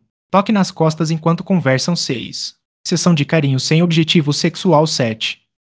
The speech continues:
Encontro íntimo com proteção. Cada marco é um sinal de que seu corpo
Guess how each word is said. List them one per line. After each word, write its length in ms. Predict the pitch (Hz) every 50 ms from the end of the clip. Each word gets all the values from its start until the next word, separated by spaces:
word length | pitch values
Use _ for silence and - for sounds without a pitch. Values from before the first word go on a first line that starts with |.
| _ _ _
Encontro 400 | 139 123 - - 196 208 208 180
íntimo 240 | 160 - - 170 160
com 180 | - 180 185
proteção. 500 | 185 - 220 - 214 185 - 196 196 196
Cada 300 | 196 - - 170 170 165
marco 320 | 147 139 143 175 180 175 185
é 40 |
um 80 | 185 196
sinal 340 | 190 - 175 151 147 160 175
de 120 | 165 180
que 100 | 180 185
seu 160 | 160 - 170
corpo 420 | 156 - - 151 147 135 143 147